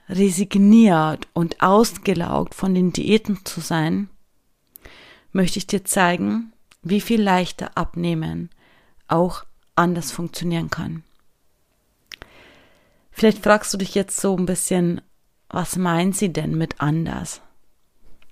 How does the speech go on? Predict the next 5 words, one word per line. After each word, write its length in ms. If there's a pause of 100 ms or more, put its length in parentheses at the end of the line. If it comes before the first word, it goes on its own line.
(140)
Schau. 420 (3000)
Bei 140
den 160
klassischen 600
Diäten 680